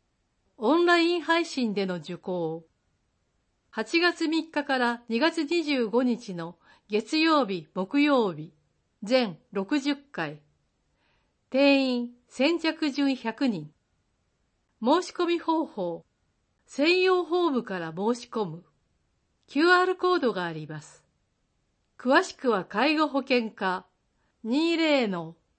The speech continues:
一五四五へ。シーディーやテープで聴ける声の広報。視覚障害のある人を対象に、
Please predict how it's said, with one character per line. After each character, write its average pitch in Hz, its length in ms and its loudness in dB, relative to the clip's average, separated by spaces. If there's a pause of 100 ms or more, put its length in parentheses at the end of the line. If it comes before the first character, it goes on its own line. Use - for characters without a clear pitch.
(120)
一 320 320 0
五 311 300 4
四 269 400 0
五 226 420 2
へ。 151 220 -10 (1900)
シ 311 340 -2
ー 330 60 -4
デ 359 60 4
ィ 359 200 4
ー - 20 0
や 214 140 -2
テ 330 240 0
ー 330 60 -6
プ 269 100 -4
で 208 140 -2
聴 - 140 -18
け 180 140 -4
る 165 260 -8 (420)
声 311 300 4
の 214 140 0
広 214 360 -2
報。 151 420 -8 (1500)
視 - 160 -14
覚 330 240 -2
障 370 280 2
害 254 240 2
の 220 160 0
あ 277 60 2
る 262 100 -2
人 214 240 -6
を 180 80 -4
対 208 240 -4
象 220 300 -4
に、 185 300 -8